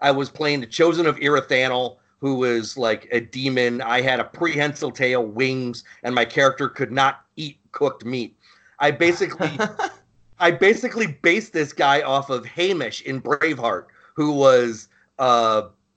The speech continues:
Speaker 1: uh, do you remember Hamish, the redheaded guy? With
Speaker 2: The,
Speaker 1: the
Speaker 2: the, the
Speaker 1: sword?
Speaker 2: really, the really big guy?
Speaker 1: Yes, friend?
Speaker 2: Yeah, yeah, the guy that he, he hit in the head with the rock early on?
Speaker 1: Yes.
Speaker 2: Yeah.
Speaker 1: Yes. I based this character off of him. So anyway,
Speaker 2: Nice.
Speaker 1: so he had a claymore.
Speaker 2: <laughs>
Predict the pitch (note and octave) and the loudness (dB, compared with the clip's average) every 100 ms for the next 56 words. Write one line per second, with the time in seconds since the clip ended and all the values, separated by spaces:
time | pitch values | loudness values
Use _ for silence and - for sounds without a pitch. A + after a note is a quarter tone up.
0 | _ _ - C3 A2 G#2 F#2+ - - F3+ | _ _ -8 -2 0 0 -4 -8 -8 0
1 | A3+ G#3+ - E3 F#3+ G3+ - D3+ D3+ E3+ | 2 2 2 0 0 -2 -2 -2 0 0
2 | E3+ E3 F3 F3+ - _ _ _ _ - | 0 2 2 0 -4 _ _ _ _ 0
3 | E3+ D#3 D3 C#3+ D3 - - F#3 D3 D#3+ | 4 4 2 0 -4 -6 -2 0 2 2
4 | F3 D3+ C#3 D#3 E3 C#3+ E3+ E3+ G#3 G#3+ | 0 0 0 0 0 0 -2 2 2 2
5 | F#3+ - _ _ _ _ - A3 E3 - | -2 -14 _ _ _ _ -8 -4 -4 -6
6 | - - F#3+ A#3+ A#3 - _ _ _ _ | -4 4 6 6 -2 -10 _ _ _ _
7 | _ E3 F#3+ F3+ D#3 D#3+ F3+ E3 C3 C#3+ | _ -2 0 2 2 2 2 2 -4 -4
8 | D3+ D3 C#3+ C3 C3+ D#3 E3+ D3+ D#3 D3+ | -4 -2 -4 -6 -4 -4 -4 -6 -4 -4
9 | D3 C#3 C#3+ E3 - _ _ - D3+ E3 | -6 -2 0 0 -4 _ _ -8 -2 0
10 | E3 F3+ F3 _ _ _ _ B2+ F#2 D3 | 2 0 -4 _ _ _ _ -4 -4 -6
11 | - _ _ _ _ D3+ D#3+ - F3 F3+ | -14 _ _ _ _ -6 -6 -4 -4 -4
12 | E3 C#3 D#3+ D3 C#3 C3+ B2 C3 A2 B2+ | -8 -8 -4 -4 -4 -6 -6 -6 -8 -8
13 | G2+ D#2+ - C#3+ C#3 D#3+ C3+ B2+ C3+ C3 | -8 -10 -4 0 0 0 -2 -2 -2 -2
14 | D3 D#3+ C#3 - D#3 D#3+ D3+ - F#2 C4+ | -2 -2 -4 -8 -6 -4 -2 -2 -4 -10